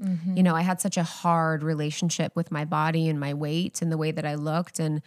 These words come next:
Speaker 2: I grew up in a household where it was, like, very specific how you were supposed to look.
Speaker 1: Mm.
Speaker 2: And so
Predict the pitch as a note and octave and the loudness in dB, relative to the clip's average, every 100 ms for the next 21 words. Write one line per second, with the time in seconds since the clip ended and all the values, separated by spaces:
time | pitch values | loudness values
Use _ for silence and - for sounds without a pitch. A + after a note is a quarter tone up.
0 | - - - F#3+ F3 E3+ E3 D#3+ D#3 D3 | -12 -20 -2 0 2 2 2 2 0 0
1 | D#3+ D3 D#3 D3 - D3+ D3+ D3+ E3 E3 | 0 2 2 0 0 0 -2 0 0 2
2 | E3 - E3 - D3+ D#3+ - - C#3 C#3+ | 2 0 -2 -2 -4 -6 -6 -4 -2 -2
3 | E3 - - - - - D2 - G3 F3 | -4 -6 -6 -6 -6 -4 -6 -6 -4 -4
4 | - - _ F#3+ F#3 - E3+ D#3+ D#3+ | -6 -18 _ 0 0 2 2 2 0